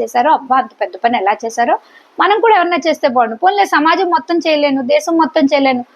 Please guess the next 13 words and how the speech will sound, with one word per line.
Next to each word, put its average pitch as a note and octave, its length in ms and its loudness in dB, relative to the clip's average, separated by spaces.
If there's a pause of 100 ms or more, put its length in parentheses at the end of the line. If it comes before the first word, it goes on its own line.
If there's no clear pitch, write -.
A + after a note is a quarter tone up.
(220)
మా C#4+ 120 6
అమ్మ D#4 260 2
నాన్న D4+ 240 -2
పట్ల C4+ 460 -2 (640)
గౌరవంగా C#4 520 2
మెలుగుతాను, B3 580 -2
లేకపోతే B3 240 -2
కృతజ్ఞతతో C#4 580 0
ఉంటాను, B3+ 360 0
ఇలాంటివైనా F4+ 540 2
వాళ్ళకి D#4+ 240 0
తెలుస్తాయి C4+ 400 0
కదా. A3+ 300 0